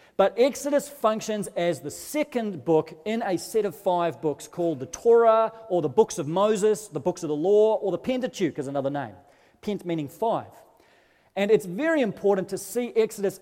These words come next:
in continuity with that unit of Scripture, the Torah. It's a contained unit, and Exodus functions in continuity with what has come before Genesis and what comes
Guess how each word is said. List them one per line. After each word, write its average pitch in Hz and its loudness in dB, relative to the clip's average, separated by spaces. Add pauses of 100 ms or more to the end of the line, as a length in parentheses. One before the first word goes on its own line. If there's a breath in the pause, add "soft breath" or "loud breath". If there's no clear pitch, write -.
in 302 -2
continuity 220 0
with 196 2
that 196 2
unit 196 -2
of 202 -4
Scripture, - 0
the 151 -6
Torah. 160 2
It's 165 -8
a 170 -6
contained 220 -6
unit, 143 -4 (200 loud breath)
and 175 -4
Exodus 214 -2
functions 190 -4
in 165 -6
continuity 175 -2
with 160 -2
what 160 -2
has 147 -6
come 156 -6
before 202 2
Genesis 190 -4 (240 loud breath)
and 165 -4
what 156 -2
comes 156 -8